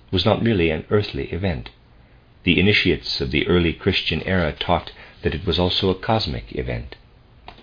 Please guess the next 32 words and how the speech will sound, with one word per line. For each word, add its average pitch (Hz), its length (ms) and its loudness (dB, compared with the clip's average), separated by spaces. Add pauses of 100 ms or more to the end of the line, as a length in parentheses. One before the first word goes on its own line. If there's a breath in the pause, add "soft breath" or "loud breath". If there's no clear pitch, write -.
(2250 loud breath)
Early 113 240 6
Christians - 760 -2 (240)
who 90 100 4
achieved 104 420 4
a 101 60 -2
profound 98 580 -2
level 90 520 0
of 73 120 -2
initiation 76 800 -4 (500 soft breath)
knew 101 300 6
that 101 140 0
the 104 100 -2
Christ, - 600 -4 (420 soft breath)
the 73 60 -2
being 90 420 6
who 92 100 0
passed - 520 2 (100)
through 87 120 -2
the 80 80 0
mystery 85 340 -2
of 98 120 -6
Golgotha, 65 560 -2 (460 soft breath)
had 80 360 -2
descended 101 640 0
from 92 180 0
even 92 260 0
more 98 260 4
exalted 92 540 0
heights 82 420 -2
to 95 120 -4
the 90 120 -2
sun, 73 420 0